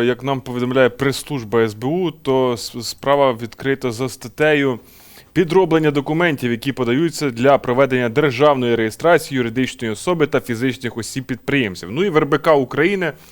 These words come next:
е, підсвітили ці імена за їхніми джерела. Йдеться про ось цих трьох людей, м, йдеться про журналістку видання «Страна».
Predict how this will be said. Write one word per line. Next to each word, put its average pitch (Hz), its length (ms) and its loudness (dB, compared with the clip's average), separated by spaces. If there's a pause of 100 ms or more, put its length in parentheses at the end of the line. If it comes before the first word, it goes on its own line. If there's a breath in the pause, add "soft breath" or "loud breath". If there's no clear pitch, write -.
(360 loud breath)
е, 120 220 2
підсвітили 139 680 0
ці 127 220 -4
імена 147 440 0
за 131 100 -4
їхніми 131 420 -2
джерела. 156 540 4 (380 loud breath)
Йдеться 156 500 0
про 143 300 2
ось 120 240 0
цих 120 180 -2
трьох 120 380 -2
людей, 143 400 2
м, 131 420 -6
йдеться 139 380 0
про 143 160 -2
журналістку 143 680 0
видання 139 460 2
«Страна». 117 500 -2